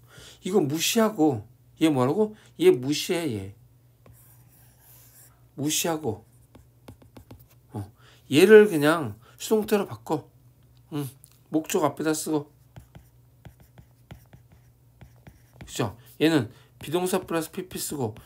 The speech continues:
선생님, 왜 자꾸 비동사 플러스 피피, B를, 비피피 그래요?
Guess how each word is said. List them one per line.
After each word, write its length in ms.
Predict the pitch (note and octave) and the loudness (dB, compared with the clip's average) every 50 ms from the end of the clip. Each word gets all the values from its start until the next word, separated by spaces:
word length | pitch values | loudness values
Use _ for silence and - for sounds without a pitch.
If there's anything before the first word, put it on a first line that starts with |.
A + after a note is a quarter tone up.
| - - - - - | -20 -20 -20 -14 -10
선생님, 380 | A3 G#3 G#3 G#3+ F#3 D3 A#2 | -6 0 0 0 0 0 -2
왜 80 | C#3+ F3 | -2 -2
자꾸 240 | F3+ - - - - | -2 -4 -6 -8 -12
비동사 400 | - D3 C#3 F#3 F#3 F#3 G3 - | -10 -4 -4 -2 -2 -2 -6 -6
플러스 260 | - G3 E3+ E3 - | -6 -8 -8 -6 -8
피피, 360 | - F3 - - F#3 F3 E3 - - - - - - - | -10 -10 -8 -6 -8 -8 -8 -10 -18 -20 -20 -20 -18 -4
B를, 360 | - E3 E3 F#3 G3 E3 - | -2 -2 -2 0 -4 -6 -8
비피피 600 | - - - E3+ F3+ F3+ - F#3+ - - - D#3 | -12 -10 -10 -10 -10 -8 -10 -12 -12 -10 -14 -12
그래요? 420 | - D#3 D3 C#3+ C#3 D#3 F#3+ F#3+ | -6 0 0 2 2 2 0 -2